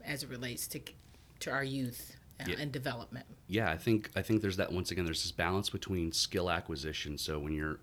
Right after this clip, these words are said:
Speaker 2: participating in a sport, especially a sport like gymnastics or track or swimming or golf where you're, you're,
Speaker 1: Right.
Speaker 2: you're, you're by yourself out there, you're working on a, on a given skill. Um, that's great, and I think there's, but there's a lot of sports that are, are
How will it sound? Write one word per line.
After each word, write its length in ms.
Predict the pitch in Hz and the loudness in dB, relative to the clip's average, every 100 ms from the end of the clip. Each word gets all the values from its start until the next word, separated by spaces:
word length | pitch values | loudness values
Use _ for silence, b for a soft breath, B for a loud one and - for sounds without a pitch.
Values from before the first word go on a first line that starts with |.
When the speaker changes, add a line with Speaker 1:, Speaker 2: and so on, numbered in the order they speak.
| - | -12
Speaker 2:
participating 680 | - 90 92 87 - 82 78 | -10 -6 -4 -4 -2 0 0
in 80 | 76 | -2
a 40 | |
sport, 360 | - - 80 76 | -4 -4 -4 -4
especially 400 | - 165 - 95 | -2 -2 -2 -2
a 40 | |
sport 320 | - - 87 | -4 -2 -2
like 260 | 78 73 - B B B | 0 -4 -6 B B B
gymnastics 640 | - 76 76 78 73 65 | -4 -2 -2 -4 -6 -8
or 60 | 69 | -10
track 440 | - 80 76 76 | -6 -2 -2 -4
or 60 | 73 | -6
swimming 460 | - - 82 78 76 | -4 -2 0 0 -2
or 180 | 71 71 B B - | -4 -8 B B -8
golf 400 | 80 85 80 - | -2 -2 -2 -6
where 200 | 78 73 - - | -6 -6 -10 -10
you're, 200 | - 82 | -4 -2
you're, 180 | 80 - | -2 -2
Speaker 1:
Right. 60 | - | -2
Speaker 2:
you're, 240 | 87 87 - | -2 -2 -2
you're 140 | 85 | -4
by 180 | 85 95 | 0 2
yourself 460 | 98 90 82 85 78 | 2 0 0 -2 -2
out 180 | 78 | -4
there, 120 | 80 76 | -4 -4
you're 140 | 78 | -4
working 400 | 82 92 95 98 | -2 -2 0 -2
on 120 | 85 | 0
a, 80 | 78 - | -4 -6
on 80 | 78 | -8
a 60 | |
given 320 | 73 87 76 73 | -4 -4 -2 -2
skill. 520 | - - 87 76 - B B B B | -2 0 -2 -2 -6 B B B B
Um, 240 | 78 71 - - - | -4 -4 -6 -10 -2
that's 180 | 107 | 0
great, 420 | - - 147 92 80 | 0 0 4 4 2
and 80 | |
I 80 | 90 | -2
think 220 | - 98 | 0 -2
there's, 140 | 87 80 | -2 -4
but 160 | - | -4
there's 140 | 85 82 | -4 0
a 40 | |
lot 180 | 82 90 | 2 2
of 60 | 95 | 0
sports 360 | - 92 82 | -2 -2 -2
that 140 | 90 80 | 0 0
are, 320 | 78 78 76 | 0 -2 -4
are 120 | - | -6